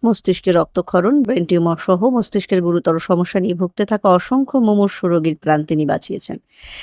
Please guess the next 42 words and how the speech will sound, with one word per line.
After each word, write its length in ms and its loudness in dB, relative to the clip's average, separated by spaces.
একজন 260 6
চিকিৎসক 400 0
কিভাবে 360 2
সমাজের 520 2
জন্য 180 2
অবদান 420 4
রাখেন, 480 0
তার 220 -2
গুরুত্বপূর্ণ 600 0
কথা 300 -2
শুনুন 400 -2
ডাক্তার 320 -2
মলয় 240 2
চক্রবর্তীর 560 -4
মুখ 200 -6
থেকে। 260 -12
তিনি 200 8
দিনরাত 480 6
রোগী 220 4
পরিষেবা 480 0
নিয়ে 140 2
ব্যস্ত 280 2
থাকায় 320 0
ছেলে 240 2
মেয়েদের 260 2
পেছনে 320 -2
সময় 320 0
কম 220 -4
দিয়েছেন। 360 -6
সকালে 460 6
তিনি 200 4
যখন 220 2
রোগী 260 4
দেখতে 260 2
বাড়ি 260 6
থেকে 240 0
বের 220 4
হতেন, 300 0
তখন 220 -2
ছেলেমেয়েরা 500 2
স্কুলে 300 -4
যেত। 220 -8